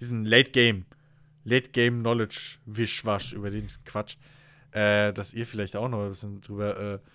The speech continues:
profitieren könnt. Ähm, mit Klamotten ist es auch ähnlich so, da muss man auch gucken, nicht das teuerste gibt immer den meisten Charisma-Bonus. Und es macht durchaus Sinn, nicht unbedingt in seiner komplett schwarzen, äh, also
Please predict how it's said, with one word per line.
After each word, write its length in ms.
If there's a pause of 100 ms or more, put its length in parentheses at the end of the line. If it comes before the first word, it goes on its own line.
(520)
profitieren 440
könnt. 260 (540)
Ähm, 200
mit 140
Klamotten 340
ist 140
es 120
auch 320
ähnlich 480
so, 160
da 120
muss 180
man 80
auch 180
gucken, 360
nicht 220
das 120
teuerste 460
gibt 200
immer 160
den 140
meisten 280
Charisma-Bonus. 880 (720)
Und 100
es 80
macht 220
durchaus 360
Sinn, 200 (920)
nicht 300
unbedingt 380
in 120
seiner 520 (200)
komplett 320 (140)
schwarzen, 840 (580)
äh, 460 (500)
also 180